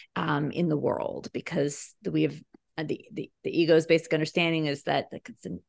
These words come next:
Newtonian concept that we're, we're the small self, that the world's outside of us, and that it's bigger than us. So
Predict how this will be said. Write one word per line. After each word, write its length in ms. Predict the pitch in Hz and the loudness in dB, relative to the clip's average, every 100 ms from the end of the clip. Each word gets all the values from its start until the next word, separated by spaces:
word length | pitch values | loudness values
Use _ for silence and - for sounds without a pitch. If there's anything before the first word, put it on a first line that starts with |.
| _ - | _ -10
Newtonian 460 | 156 185 165 156 | -2 0 2 0
concept 540 | 156 160 185 175 160 - | 0 0 4 6 4 2
that 120 | 160 | 0
we're, 160 | 160 - | -2 0
we're 140 | 170 | -2
the 80 | 151 | -2
small 340 | - 180 165 | 0 2 2
self, 440 | 160 - 165 156 151 | 2 4 6 6 2
that 100 | - | -2
the 80 | 143 | 0
world's 240 | 143 139 | 0 2
outside 460 | 127 - 180 170 156 | -2 0 2 4 4
of 140 | 151 | 4
us, 400 | 151 147 147 - | 4 4 2 -4
and 160 | 170 151 | -6 -4
that 80 | |
it's 140 | 147 - | -6 0
bigger 300 | 160 160 160 | 2 4 2
than 140 | 156 | 2
us. 260 | 147 147 - | 2 0 -2
So 240 | 151 151 | 0 0